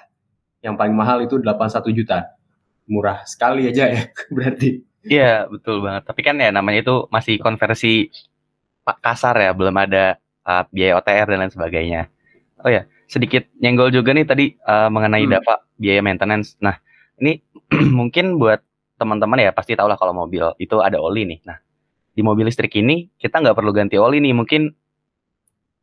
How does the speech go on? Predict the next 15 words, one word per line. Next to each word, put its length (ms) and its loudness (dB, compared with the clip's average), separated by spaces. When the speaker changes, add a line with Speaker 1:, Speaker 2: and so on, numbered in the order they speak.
Speaker 2:
kalau 160 2
dibilang-bilang 720 0
ya, 320 2
banyak 320 2
hal 240 0
suku 180 -8
cadang-suku 480 -2
cadang 220 0
yang 160 -2
ada 160 0
di 160 -4
kendaraan 320 0
mobil 180 0
listrik 300 -4
ini 340 0